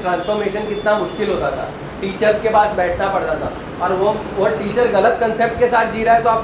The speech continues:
پورا غلط ہی سیکھ رہے ہو۔ اور ٹیچر اتنا کانفیڈنس میں ہوتے تھے کہ میں نے جو بولا صحیح ہے، ایسے بھی ہوتے تھے ٹیچر، کوئی اس طرح کے بھی ہوتے ہوں گے کہ بھائی یہ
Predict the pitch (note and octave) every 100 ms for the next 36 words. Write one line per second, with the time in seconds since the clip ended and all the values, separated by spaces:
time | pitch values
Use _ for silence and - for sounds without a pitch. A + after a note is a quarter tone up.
0 | A3+ A#3 A#3+ A3 A#3 A3+ B3+ A3 F#3 D3
1 | A#2 - - - - - - - - D#3+
2 | F3 G3 G#3 A#3 A3 A#3+ A#3+ A3 G#3+ A3
3 | A3+ A3 A3+ A3 A#3 A#3 A3 A3 - -
4 | - - - - - - - - - -
5 | - - F3+ F3 F3+ G3+ G#3+ G3 G3+ G3+
6 | G3+ - - - - - - E3 E3+ G#3+
7 | A3+ G3+ - F3+ E3+ D3+ G3+ F#3+ F3 G3
8 | - - - - - G3+ A3 A3 A#3 A#3
9 | A3 G3+ G3 F#3+ F#3+ G3 G3 G3 - F3+
10 | F#3